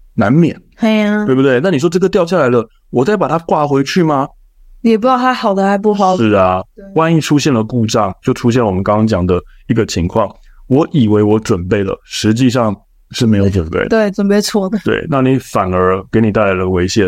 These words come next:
Speaker 1: 反而给你带来了一个毫无理由的安心感，
Speaker 2: 嗯。
Speaker 1: 那那个是不对的。
Speaker 2: 嗯。
Speaker 1: 对啊，所以我想今天就是跟大家提醒这些事情，尤其开头讲到的，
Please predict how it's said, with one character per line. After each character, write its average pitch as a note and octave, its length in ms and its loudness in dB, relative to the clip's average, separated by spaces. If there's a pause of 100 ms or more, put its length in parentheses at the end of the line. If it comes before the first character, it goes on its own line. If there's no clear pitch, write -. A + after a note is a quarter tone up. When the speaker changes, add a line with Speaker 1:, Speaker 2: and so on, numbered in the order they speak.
(280)
Speaker 1:
反 A#2 140 0
而 A#2+ 100 0
给 C3+ 160 0
你 C#3 100 2
带 C#3 220 0
来 A2 100 0
了 A2 140 2
一 A2+ 60 2
个 G#2 360 0
毫 - 280 -4
无 A#2+ 240 2
理 A2 160 0
由 F#2 120 2
的 F#2+ 120 0
安 A2 200 2
心 G#2+ 240 2
感， G2 200 2
Speaker 2:
嗯。 G#3 320 2
Speaker 1:
那 B2+ 80 0
那 C3+ 120 2
个 A#2 80 0
是 A2 120 -2
不 - 160 -4
对 F2 240 0
的。 - 240 -8
Speaker 2:
嗯。 G3+ 420 2
Speaker 1:
对 - 140 -2
啊， - 100 -8 (320)
所 B2 180 0
以 B2+ 100 4
我 A2 140 2
想 G2 260 -2
今 B2+ 140 2
天 C3 140 2
就 B2 100 0
是 A#2 140 -4
跟 A#2 160 -2
大 A2+ 80 -2
家 G#2+ 180 0
提 C#3+ 200 -2
醒 D#3 160 2
这 A#2 80 2
些 A#2 160 2
事 A2+ 220 0
情， F#2+ 300 -4 (140)
尤 B2+ 180 2
其 A#2+ 160 -2
开 C3+ 180 -2
头 A2+ 180 -2
讲 G2 160 -6
到 G#2+ 140 0
的， F#2+ 120 -4